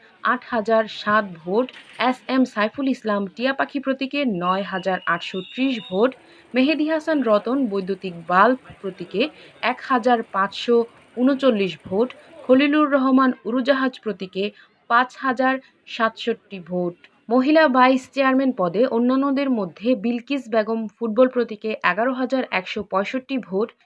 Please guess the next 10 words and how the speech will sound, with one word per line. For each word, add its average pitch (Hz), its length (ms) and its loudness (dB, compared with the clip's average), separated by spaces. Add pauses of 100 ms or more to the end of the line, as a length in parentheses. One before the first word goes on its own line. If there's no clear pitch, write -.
শারমিন 262 400 4
আক্তার 294 340 0
খালেদা 190 460 0
প্রজাপতি 269 560 -2
প্রতীকে 277 520 -6 (240)
ষোলো 269 300 2
হাজার 185 380 -2
দুইশো 190 320 -4
তিন 254 320 0
ভোট 202 320 -2